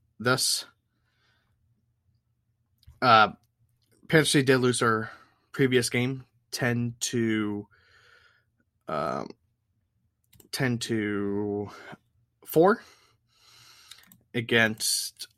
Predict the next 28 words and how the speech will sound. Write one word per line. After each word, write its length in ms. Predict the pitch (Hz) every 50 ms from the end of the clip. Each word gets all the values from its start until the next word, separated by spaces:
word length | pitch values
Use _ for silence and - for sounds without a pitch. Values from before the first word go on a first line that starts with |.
| _ _ -
uh, 680 | 71 107 110 101 98 101 98 95 98 95 95 101 110
San 300 | 113 - - 135 131 120
Diego. 520 | 123 123 123 127 127 139 139 143 151 151
I 40 | 151 135
mean, 80 | 135
it 60 | 127
was 100 | 127 120
at 140 | 123 113 120
the 40 | - _ _ -
top, 340 | - 131 123 123 - - -
top 200 | - 139 123 -
of 60 | 113 110
the 60 | 110
league. 480 | 113 117 120 120 120 123 120 - - _ _ _ _ _ _ _ _ _ _ _ -
Uh, 260 | 120 117 110 107 101 - - -
kinda 240 | - 127 139 131
sucks. 640 | - - - 117 127 143 - - - - - - - - - _ _ _ _ _ _ _ _ _ _ _ _ _
You 140 | - 117 117
know, 320 | 110 107 101 101 101 101 104
they 280 | 110 113 120 117 113 110
were, 320 | 104 107 104 104 107 -
it 20 |
was 140 | 107 104 -
tied 140 | - 110 110
at 60 | -
the 60 | -
half, 480 | - - 107 107 110 110 - - - - _ _ -
but, 180 | 104 101 -